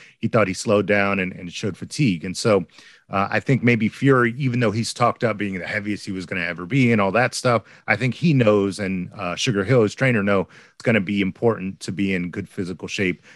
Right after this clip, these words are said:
not just be super heavy, super overweight, uh, and lean on Whyte to, uh,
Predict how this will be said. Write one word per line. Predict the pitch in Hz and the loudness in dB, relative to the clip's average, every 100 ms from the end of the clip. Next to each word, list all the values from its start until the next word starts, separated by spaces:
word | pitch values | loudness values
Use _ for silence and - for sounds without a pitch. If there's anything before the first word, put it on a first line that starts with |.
| - | -6
not | 110 104 | -2 -2
just | 107 - | -4 -4
be | 98 | -6
super | - 123 - | -2 -4 -2
heavy, | 98 104 90 85 | 0 0 0 -2
super | - 113 101 95 | -4 -6 -4 -2
overweight, | 92 87 87 90 - - _ | -2 0 0 0 -2 -14 _
uh, | 101 98 | -6 -2
and | 110 110 | 0 2
lean | 110 110 | 4 4
on | 98 95 87 | 4 2 2
Whyte | 95 92 - | 0 0 -4
to, | 95 87 85 | -4 -2 -2
uh, | 80 78 87 | -2 -4 -6